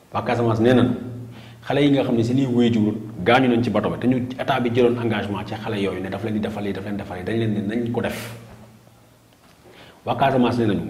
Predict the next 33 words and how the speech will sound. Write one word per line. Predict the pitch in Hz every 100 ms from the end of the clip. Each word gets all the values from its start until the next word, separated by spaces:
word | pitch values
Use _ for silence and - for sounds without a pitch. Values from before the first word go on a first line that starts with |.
| -
bu | 117 120 -
kenn | 139 135 127
fàtte, | - - - - - - -
nañ | 135
ko | 123
dugal | 113 143 135
ci | 113
manuel | 120 123 120 110 95
d'histoire | 107 107 92 -
yi, | - - -
nañu | 127 127 127
enseigner | 131 120 120 110 104
ñu | 107
xam | 107 104
lan | 107
moo | 107 107
xew | 107 98 -
te |
bu | 101
ko | 98
kenn | - 98
defati. | - - - - - - _ - _ _ _ - - _ - _ _ -
Waaye | 101
dafa | 117
mel | 110
ni | 104
loolu | 107 98 104
lépp | 104 - -
kenn, | 117 107 110 113 110
kenn, | 117 110 107
kenn, | 117 110 107
kenn | 113 113 113
retenir | 110 107